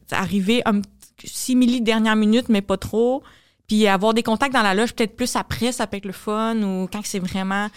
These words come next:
ça tombe sur les bonnes personnes, là. Fait que c'est, c'est un peu comme une loterie, mais majoritairement, je me sens vraiment bien. Puis autant dans la vie, je suis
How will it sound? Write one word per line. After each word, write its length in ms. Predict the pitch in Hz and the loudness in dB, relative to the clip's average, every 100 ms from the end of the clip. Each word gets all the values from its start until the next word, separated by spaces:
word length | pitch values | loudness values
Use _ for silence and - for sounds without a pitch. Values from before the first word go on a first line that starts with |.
| - | -16
ça 140 | - 196 | -10 -6
tombe 220 | 202 202 | -4 -4
sur 100 | 202 | -2
les 120 | 190 | -2
bonnes 180 | 175 196 | 0 -2
personnes, 500 | 196 - - 208 302 | -2 -6 -4 -4 -4
là. 140 | 277 285 - _ _ | -8 -10 -14 _ _
Fait 100 | 233 | -8
que 60 | - - | -8 -12
c'est, 260 | - - 214 | -12 -8 -6
c'est 160 | - | -2
un 60 | 233 | 0
peu 120 | 339 | 0
comme 160 | 330 269 | 0 2
une 160 | 233 | 4
loterie, 380 | 214 202 202 262 | 2 0 -2 -2
mais 160 | 294 202 - _ | -2 -4 -8 _
majoritairement, 800 | 196 233 254 226 - 226 190 240 | -2 0 0 -4 -4 -2 0 0
je 100 | 240 | 0
me 60 | 190 | -4
sens 180 | 190 190 | -4 -4
vraiment 360 | 175 175 170 | -4 -4 -4
bien. 160 | 165 220 - - _ _ _ | -6 -8 -10 -20 _ _ _
Puis 160 | 226 - - | -4 -4 0
autant 400 | 240 240 285 294 | 0 0 -4 -2
dans 120 | 254 | -2
la 60 | 214 | 0
vie, 160 | 202 247 | 0 -2
je 20 | |
suis 80 | - | -4